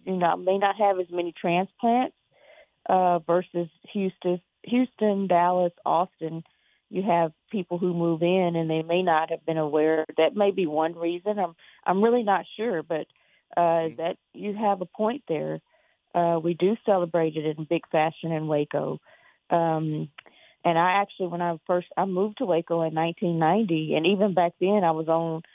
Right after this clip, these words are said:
Speaker 1: uh, the Waco Juneteenth Committee. Um, and back then we would have a pageant, um, we would have a block party, you know, so we've been celebrating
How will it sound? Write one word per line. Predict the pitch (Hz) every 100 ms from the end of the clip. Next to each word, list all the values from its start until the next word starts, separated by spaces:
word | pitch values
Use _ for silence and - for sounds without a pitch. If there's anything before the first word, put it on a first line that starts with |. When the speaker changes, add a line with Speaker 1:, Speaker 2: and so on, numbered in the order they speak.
| _ _ -
Speaker 1:
uh, | 165 160 156
the | 165
Waco | 165 185 202 190
Juneteenth | 156 175 190 - 190 190
Committee. | - 190 208 196 139 - _ _ _ _ _
Um, | 160 156 156 156 156
and | 160 160
back | 156 180 -
then | 175 190 190
we | 170
would | 160 170
have | 170 165
a | 165
pageant, | - 170 175 170 175 175 180 190 -
um, | 165 160 160 156
we | 160
would | 165
have | 160 160 151 151
a | 143 143
block | - 156 180 -
party, | 180 180 175 170 175 - _ _ _ _ -
you | 180
know, | 165 160
so | 170
we've | 160 180 208
been | 269 220
celebrating | 202 233 262 175 170 165 165 160